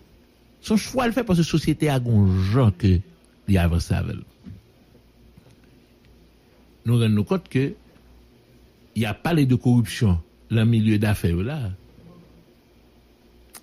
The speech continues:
Il y a parlé de corruption dans le milieu judiciaire. Nous, comment I L C C courir sous juge,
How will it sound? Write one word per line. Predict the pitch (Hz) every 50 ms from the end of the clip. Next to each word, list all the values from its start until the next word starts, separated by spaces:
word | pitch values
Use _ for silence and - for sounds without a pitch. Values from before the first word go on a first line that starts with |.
| _
Il | -
y | 110
a | 107
parlé | - 165 165 156
de | 143 135
corruption | - 135 127 123 110 - - 117 101
dans | 101 -
le | 113 110
milieu | 113 123 120 113 117 120 113
judiciaire. | 95 120 120 117 127 120 - - 107 120 139 - - 104 92 - - - _ - - - - - _ _ _ _ _ _ _ _ _ - _ _ _ _ _ _ _ _ _ _ _ - 135
Nous, | 131 143 147 127
comment | - 143 131 131
I | 131 131
L | 131 123 117
C | - 131 117
C | - 123 117
courir | - - 131 123 120 120 110
sous | - 135 123
juge, | 104 95 107 120 117 113 156